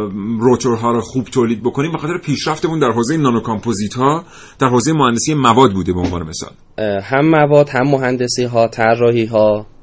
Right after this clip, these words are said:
Speaker 1: بله.
Speaker 2: و در حقیقت، اه، علومی مرتبط با رشته بالگرد.
Speaker 1: بله. بسیار عالی. خب، اه، ما فرصت خیلی زیادی نداریم. یه اتفاقی هم تو برنامه افتاده، محسن رسولی باز یه چیزی از توی کوله پشتیش در آورده که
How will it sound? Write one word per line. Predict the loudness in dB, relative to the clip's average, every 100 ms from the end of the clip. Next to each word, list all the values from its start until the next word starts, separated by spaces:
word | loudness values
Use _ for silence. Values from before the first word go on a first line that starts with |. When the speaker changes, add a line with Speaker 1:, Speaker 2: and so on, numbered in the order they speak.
| -20 -20 -8
Speaker 1:
بله. | -6 -4
Speaker 2:
و | 0 2 2
در | 0
حقیقت، | 0 -2 0 0 -2 -4 -8
اه، | -8 -6 -8 -12 -12 -6
علومی | -2 0 0 -2 -4 -2
مرتبط | -2 0 -2 -2 -4 -2
با | 0 0
رشته | -2 -4 -4 -2
بالگرد. | -4 -4 -4
Speaker 1:
بله. | -6 -8 -16 -20 -18 -6
بسیار | -2 0 0
عالی. | -2 -4 -12 -20 -20 -20 -10
خب، | 0 2 2
اه، | -2 -2 -2
ما | -2
فرصت | -2 0 0 -2 -4
خیلی | -4 -2
زیادی | 0 2 4 2
نداریم. | 0 -2 -4 -8 -20 -20 -20 -2
یه | 4 4
اتفاقی | 4 0 0 0
هم | -2 -4
تو | -2
برنامه | -2 0 0
افتاده، | 0 0 0 2 2
محسن | 2 -2 0
رسولی | 0 0 -2 -2
باز | 2 2 2 -2 -2
یه | -2
چیزی | 0 0 0
از | 0
توی | -4
کوله | -4 -4
پشتیش | -4 -6 -8 -8
در | -4
آورده | -2 0 -2
که | 0